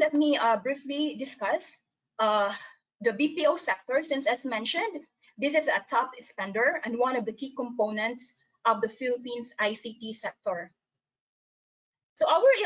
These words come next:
outsourcing industry has evolved into a variety of experts, expertise beyond customer servicing.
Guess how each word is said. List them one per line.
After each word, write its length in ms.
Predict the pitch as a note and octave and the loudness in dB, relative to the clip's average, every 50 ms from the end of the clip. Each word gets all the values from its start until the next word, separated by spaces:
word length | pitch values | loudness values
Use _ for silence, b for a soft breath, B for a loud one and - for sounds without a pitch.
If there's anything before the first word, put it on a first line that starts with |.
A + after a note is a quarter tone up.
| - - | 2 2
outsourcing 540 | C#4+ F4 F4 - - D4 C#4 C#4+ D4+ - B3 | 2 2 2 2 2 2 2 2 -2 -4 -4
industry 720 | B3 A3+ A3 A3 A3 - - A3+ G3 G3+ A3+ A#3 - _ _ _ _ _ D4 | -2 -2 -2 -2 -2 -4 -6 -6 -4 -4 -6 -10 -14 _ _ _ _ _ -4
has 80 | C#4 C#4 - | -4 -2 -2
evolved 440 | D4+ D4+ A3+ C4+ C4 D#4 E4 D#4 - | -4 0 2 4 4 4 4 2 -4
into 280 | - A#3+ B3 A#3+ - A3+ | -8 -8 -6 -2 0 0
a 60 | A#3+ | 0
variety 460 | - G#3 G#3 A3+ A3+ A3 - - B3 | 0 0 0 2 2 2 2 0 0
of 100 | A#3 A#3 - - | 0 0 -2 -10
experts, 540 | - - - - - G#3+ G#3+ - - - - _ - - | -16 -18 -18 -10 -10 -10 -8 -10 -14 -18 -18 _ -12 -12
expertise 580 | A#3+ - - - A#3 A#3 - G3 G3 G3+ - | -12 -12 -4 -4 -4 -4 -4 -10 -16 -14 -14
beyond 480 | G3 F#3 A3+ A3 G3+ G3 G#3 G#3+ G#3 - | -10 -6 -4 -2 0 0 0 0 0 -2
customer 400 | A3 G#3 - - G#3 G#3 G3+ G3+ | -4 -4 -4 -6 -6 -4 -4 -4
servicing. 600 | G#3 - F#3+ F3+ F#3 A3 - - G3 D#3 F3 E3 | -4 -4 -4 -4 -4 -6 -6 -6 -6 -6 -6 -10